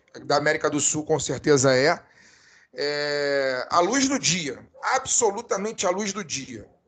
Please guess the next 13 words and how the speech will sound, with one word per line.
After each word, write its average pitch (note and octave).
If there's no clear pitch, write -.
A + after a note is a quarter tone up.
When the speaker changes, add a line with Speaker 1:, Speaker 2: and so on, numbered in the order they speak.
Speaker 2:
é, -
aquela, C#3
aquele, C#3+
aquela C3+
moto D3
correndo E3+
com, E3+
com D#3
um D3
rapaz D3+
algemado D#3
atrás D#3
correndo. A#2